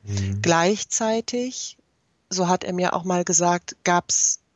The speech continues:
Speaker 2: so viele, genau wie wir das eben jetzt auch denken, noch so viele Fragezeichen,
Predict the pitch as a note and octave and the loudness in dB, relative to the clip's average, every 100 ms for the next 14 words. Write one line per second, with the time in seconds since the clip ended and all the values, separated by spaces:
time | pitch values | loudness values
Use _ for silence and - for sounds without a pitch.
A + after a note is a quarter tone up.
0 | _ - - D#3 G#3 B3+ C4 - G#3 G#3+ | _ -4 -2 2 4 4 2 -6 -2 0
1 | G3+ E3 D#3 D#3 E3 E3+ F3 F#3+ F3+ E3+ | 2 2 2 -2 -4 0 2 2 2 2
2 | F#3 F#3 - F3 F3 - - - - D#3+ | 4 4 0 -4 -4 -2 -2 -4 -10 -8
3 | E3 D#3+ - F#3+ A3+ B3 G#3 - - F3+ | -6 -4 0 2 2 2 0 2 2 4
4 | G3+ A#3 - A3 G#3+ A3+ - B3 | 4 2 0 2 2 0 -6 -10